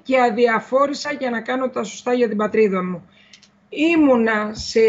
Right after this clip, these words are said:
επιτροπή που θα μπορούσε να μου προσπορήσει τεράστια χρήματα και δόξα και εκλογή και αξιώματα κλπ. Και έπραξα προς το δημόσιο συμφέρον,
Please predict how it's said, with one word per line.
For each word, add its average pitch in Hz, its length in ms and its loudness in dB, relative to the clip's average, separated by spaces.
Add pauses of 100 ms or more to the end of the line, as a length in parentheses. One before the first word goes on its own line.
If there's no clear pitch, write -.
(160)
επιτροπή 233 720 -2
που 240 180 -14
θα 220 180 -8
μπορούσε 254 480 0
να 254 140 -6
μου 226 280 -10
προσπορήσει 226 800 -6 (300)
τεράστια 269 840 2
χρήματα 208 800 -8 (400)
και 262 280 6
δόξα 226 600 -8 (240)
και 294 100 -6
εκλογή 226 720 -2
και 240 120 -10
αξιώματα 220 640 -10
κλπ. 202 520 -8 (840)
Και 247 160 4 (200)
έπραξα 269 520 -2
προς 233 200 -2
το 247 140 0
δημόσιο 240 540 -2
συμφέρον, 233 840 -2